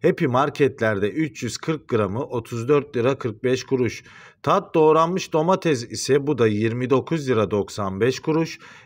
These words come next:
Epicenter mağazalarında. Şöyle devam ediyoruz. Şöyle Tat'ın bu da büyük domates püreleri altı yüz seksen gramı yirmi dokuz lira doksan beş kuruş. Tat domates püresi ise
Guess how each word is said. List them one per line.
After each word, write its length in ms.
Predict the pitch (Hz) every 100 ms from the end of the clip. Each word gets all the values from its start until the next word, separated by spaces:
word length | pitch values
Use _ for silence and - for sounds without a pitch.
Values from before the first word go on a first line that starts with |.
| -
Epicenter 640 | 110 - - 110 110 120
mağazalarında. 1000 | 117 123 127 131 143 147 147 143 151 156 - _ _ -
Şöyle 340 | - 107 95
devam 400 | 95 95 120 151
ediyoruz. 520 | 160 147 156 156 147 - - - - -
Şöyle 460 | - 175 165 120
Tat'ın 560 | 147 151 170 190 190 _ _ _ _ -
bu 180 | 156 156
da 180 | 120 104
büyük 280 | 165 139
domates 540 | 110 139 170 165 127 -
püreleri 440 | 139 151 127 117
altı 320 | 120 123 -
yüz 100 | 147
seksen 500 | - 143 - 165 165
gramı 420 | 147 117 110 127 156 - - _
yirmi 360 | 101 113 131 135
dokuz 420 | 147 147 170 113
lira 220 | 113 147
doksan 520 | 131 120 - 135 135
beş 200 | 135 131
kuruş. 400 | - 123 104 - - - - -
Tat 280 | 147 190 -
domates 520 | 160 185 185 170 -
püresi 440 | - 147 147 - -
ise 600 | 143 - 120 143 165